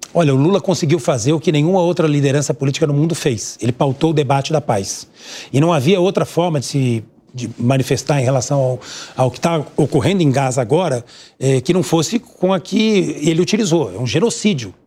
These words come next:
né? O que tá acontecendo em Gaza é um genocídio. Mais de trinta mil mortos. Mas é possível, eu te falo com absoluta franqueza, é conciliar duas indignações, e o presidente fez isso.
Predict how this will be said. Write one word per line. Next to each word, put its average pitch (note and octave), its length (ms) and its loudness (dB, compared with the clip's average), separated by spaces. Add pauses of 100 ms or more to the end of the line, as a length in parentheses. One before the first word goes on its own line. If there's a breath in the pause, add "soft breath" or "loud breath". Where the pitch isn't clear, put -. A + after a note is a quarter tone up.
né? D3+ 200 0 (180 loud breath)
O - 40 -20
que - 80 -20
tá C#3+ 100 2
acontecendo D#3 320 0
em B2 80 2
Gaza F3 340 0
é F#3+ 100 0
um G3+ 80 2
genocídio. D#3 460 0
Mais F3 240 2
de F#3+ 100 -6
trinta G#3+ 400 0
mil G3+ 240 2
mortos. D3+ 600 0 (260 loud breath)
Mas G#3 200 0
é D#4+ 80 0
possível, F#3+ 500 0
eu D3 60 2
te - 80 -4
falo F3+ 180 -2
com F3 160 0
absoluta F3+ 400 0
franqueza, B2+ 540 -2 (420 loud breath)
é E3 100 2
conciliar A3+ 600 0
duas A3 360 0
indignações, G#3+ 600 0
e C3 60 0
o - 20 -2
presidente C#3 380 0
fez F#3+ 220 0
isso. - 260 -6